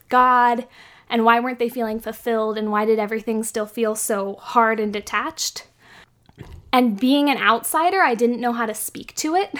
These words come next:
<laughs> I was like, "You guys have a community and you guys have a language that I don't speak, and I don't know how to come in and try to make these connections that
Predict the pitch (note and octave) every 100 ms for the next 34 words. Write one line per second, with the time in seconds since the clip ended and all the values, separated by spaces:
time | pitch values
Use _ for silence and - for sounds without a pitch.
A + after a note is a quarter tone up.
0 | - - - B3 B3 A#3 A#3+ A#3 A#3 C4+
1 | D4+ D4 D4 B3+ B3 A#3 - A#3 G#3+ G#3
2 | G#3+ A3 A3+ A#3 B3+ C4 - A#3+ A#3 A#3
3 | G#3+ G3+ A3 A3 G#3 G3+ G#3 G3 G#3+ A#3
4 | A#3+ - - G#3+ G#3+ A#3+ - _ - -
5 | - - - - A#3+ A3+ A3+ A3 - A#3
6 | A#3+ C#4 A#3 B3 A#3+ A3+ A3 - A3 G#3
7 | A#3 E4+ F#4+ - _ _ _ _ B3 A#3+
8 | A#3 A3+ G#3+ - B3 A#3+ A3+ A3+ A#3 B3+
9 | A#3+ - G#3+ G3+ - C4 C4 C4 A#3 A3+
10 | G#3+